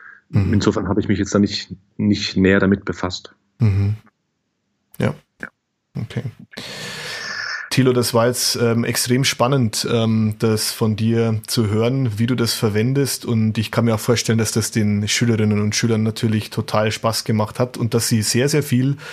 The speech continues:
Speaker 1: in ganz vielen Bereichen auch dabei, ähm, gelernt haben.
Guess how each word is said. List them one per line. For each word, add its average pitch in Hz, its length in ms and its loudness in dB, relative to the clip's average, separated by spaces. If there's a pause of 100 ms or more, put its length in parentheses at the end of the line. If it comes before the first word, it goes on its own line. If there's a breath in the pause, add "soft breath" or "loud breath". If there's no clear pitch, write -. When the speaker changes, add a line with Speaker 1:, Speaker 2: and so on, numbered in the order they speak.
(320 loud breath)
Speaker 1:
in 113 100 0
ganz 127 240 2
vielen 127 240 2
Bereichen 120 460 0
auch - 160 -2
dabei, - 320 -2 (320)
ähm, 110 440 0
gelernt 110 420 -2
haben. 98 300 -6